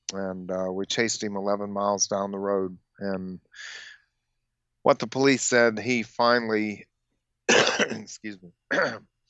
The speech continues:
he finally pulled off the road, and as we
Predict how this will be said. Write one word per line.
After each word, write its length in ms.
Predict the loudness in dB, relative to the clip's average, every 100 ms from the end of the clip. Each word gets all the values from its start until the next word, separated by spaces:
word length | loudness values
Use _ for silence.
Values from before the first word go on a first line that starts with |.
| _ _ _ _ _ _ _ _
he 60 | -2
finally 360 | 4 4 4 -2
pulled 320 | -2 -2 2
off 240 | 2 0
the 100 | -6
road, 580 | -2 2 2 2 -2 -6 -16 -20 -20 -12
and 640 | -4 -2 -2 -6 -10 -12 -16 _ _ _ _ _ _ _ _ _ _ _ _ _ _ -6
as 200 | -6 -4
we 340 | -4 -4 -8